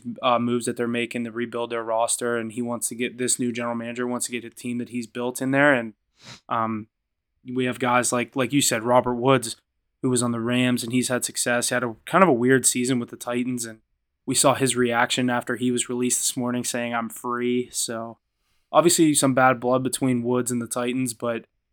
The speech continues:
Lewan been a, a left tackle, you know, drafted in the first round by them and been there for the past nine years. Definitely one of the,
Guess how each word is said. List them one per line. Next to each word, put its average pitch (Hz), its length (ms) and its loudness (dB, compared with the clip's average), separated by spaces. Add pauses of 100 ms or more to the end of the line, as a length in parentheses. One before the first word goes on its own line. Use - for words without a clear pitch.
(240)
Lewan 131 500 8
been 127 120 4
a, 123 300 4
a 139 80 2
left 127 260 2
tackle, 120 560 -2 (180)
you 135 120 0
know, 123 80 -2
drafted 127 480 4
in 123 60 0
the 123 60 -2
first 123 300 -2
round 123 240 2
by 120 140 0
them 120 360 -2
and 113 140 -10 (480)
been 135 160 2
there 131 140 4
for 135 100 -2
the 123 80 -2
past 123 320 2
nine 120 300 0
years. 120 360 -2
Definitely 123 680 -4 (880)
one 147 240 6
of 156 80 6
the, 120 200 2